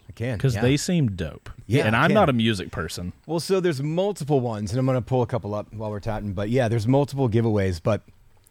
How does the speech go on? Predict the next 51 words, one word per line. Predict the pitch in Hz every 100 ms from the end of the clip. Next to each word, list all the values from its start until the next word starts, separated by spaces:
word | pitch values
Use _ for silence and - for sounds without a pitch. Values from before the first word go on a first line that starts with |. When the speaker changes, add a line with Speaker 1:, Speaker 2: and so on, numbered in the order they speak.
| -
Speaker 1:
the | 127
main | 127 160
giveaway | 170 147 135 123 117 - - -
that | 127 113 -
is | 139 117
the | 107
largest | 117 123 123 127
fundraiser | 135 120 117 113
for | 107 123 117
the, | 107 104 101 - - - -
for | 107 117
the | 104 104 -
entire | 107 120 113 98 87
world, | 107 113 98 95
basically | 101 107 -
globally. | 92 110 107 90 82
So | 117
it's | 113
a |
global | 120 151 139
ride | 117 101 98
for | 101
those | 104 104
that | 101 92
don't | 127
know. | 110
It's | 98 110
a |
global | 113 160
ride | 139 123 110
that |
happens | 110 113
in | 104
the | 98
same | 120 113
day | 107 98 90 - - -
Speaker 2:
Right. | 104
Speaker 1:
all | 110
over | 110 104
the | 98
world. | 85 73 69 - - - - -
Uh, | 110 107 101 -
and | 120 117 120 - 127
the, | 117 110 107 104 64
the | 110
highest | 139 151
fundraiser | 139 127 120
is | 117
gonna | 95 113
get | 101 113 110 -
a | 110 104 101